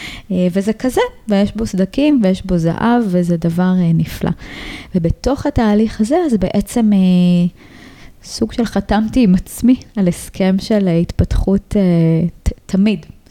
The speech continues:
זאת אומרת, תמיד ללמוד, תמיד להתפתח, תמיד לחקור, כי, כי זה בעיניי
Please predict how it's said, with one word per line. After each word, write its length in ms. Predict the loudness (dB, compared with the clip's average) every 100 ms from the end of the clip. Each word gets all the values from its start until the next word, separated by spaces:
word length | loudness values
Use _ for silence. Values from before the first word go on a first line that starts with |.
| -6
זאת 20 |
אומרת, 200 | -2 0
תמיד 380 | 0 2 4 4
ללמוד, 320 | 2 0 -2
תמיד 220 | -4 -4 -2
להתפתח, 520 | -2 -2 -2 -2 -4
תמיד 260 | -4 -2
לחקור, 560 | -4 -6 -6 -2 -2 -2 -10 -8 -8 -8 -2
כי, 180 | 0 0
כי 180 | 2 2
זה 160 | 2 2
בעיניי 520 | 2 2 4 2